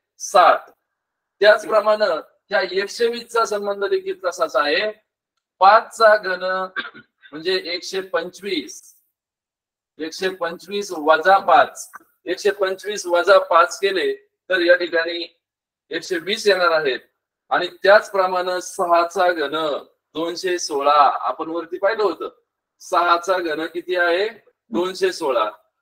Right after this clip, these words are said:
मग सहाचा घन दोनशे सोळा वजा सहा केले, तर या ठिकाणी आपलं उत्तर येणार आहे दोनशे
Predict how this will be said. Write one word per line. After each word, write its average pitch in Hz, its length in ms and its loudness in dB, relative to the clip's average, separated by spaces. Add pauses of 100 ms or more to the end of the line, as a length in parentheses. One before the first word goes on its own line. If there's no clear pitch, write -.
मग 170 180 -8
सहाचा 180 580 0
घन 180 300 -2
दोनशे 180 540 -2
सोळा 180 460 2 (140)
वजा 170 360 4
सहा 190 420 4
केले, 156 340 -6 (420)
तर 180 100 -2
या 180 140 2
ठिकाणी 165 360 -6
आपलं 160 240 -4
उत्तर 156 280 -8
येणार 151 260 0
आहे 147 220 2
दोनशे 143 540 -10